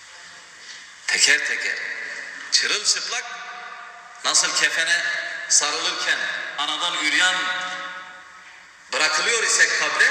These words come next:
o şekilde kalkacağız değerli kardeşlerim. Doğumunda da öyle geldi ya beşer. Doğumda da öyle geldik. "Çırılçıplak teker teker bize geleceksiniz." diye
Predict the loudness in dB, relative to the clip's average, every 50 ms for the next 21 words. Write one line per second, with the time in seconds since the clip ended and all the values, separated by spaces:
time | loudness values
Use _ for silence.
0 | 4 2 0 2 4 4 4 4 2 0 0 0 0 -2 -2 -4 -4 -6 -6 -6
1 | -6 -4 -2 0 0 0 0 -2 -4 -4 -4 -2 -2 0 0 -2 -4 -6 -8 -10
2 | -12 -12 -14 -16 -18 -18 -20 -20 -20 -20 -20 -20 -20 -20 -20 -20 -16 -14 -10 -8
3 | -6 -4 -2 0 0 0 0 0 2 2 2 4 4 4 4 4 4 6 6 4
4 | 4 2 2 0 2 2 4 4 4 4 4 2 -2 -2 -4 -6 -8 -8 -10 -12
5 | -12 -14 -16 -16 -18 -18 -16 -14 -12 -10 -6 -4 -2 -2 0 0 2 2 2 2
6 | 2 2 0 0 -2 -2 -4 -4 -6 -8 -10 -10 -12 -12 -14 -16 -16 -18 -18 -20
7 | -20 -20 -20 -18 -16 -16 -16 -14 -14 -14 -14 -14 -14 -12 -12 -12 -12 -12 -2 2
8 | 4 4 4 2 0 0 -2 -2 -2 0 0 0 0 -2 -4 -4 -4 -4 -6 -6
9 | -4 -4 -4 -2 0 0 0 0 0 -2 -2 -2 -2 -2 -2 0 0 2 2 2
10 | 2 2 0 0 2 2 2 2 2 2 -2 -4 -2 0 2 4 4 4 4 4
11 | 2